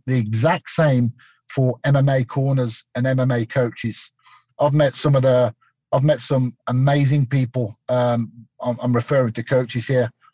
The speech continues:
I know they love and care for their fighters very deeply, very dearly. But I think, again, it's just,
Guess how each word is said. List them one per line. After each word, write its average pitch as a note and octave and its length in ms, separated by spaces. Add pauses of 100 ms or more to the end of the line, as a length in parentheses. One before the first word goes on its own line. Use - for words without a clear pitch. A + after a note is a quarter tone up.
(100)
I C3 80
know C#3+ 220
they C3+ 200
love C3 240
and B2 160
care C#3 220
for C3 100
their B2+ 160
fighters B2 520
very B2 320
deeply, B2+ 520 (300)
very C3 240
dearly. C3+ 540 (560)
But B2+ 80
I B2 80
think, D3 420
again, C3+ 320
it's A#2+ 160
just, - 400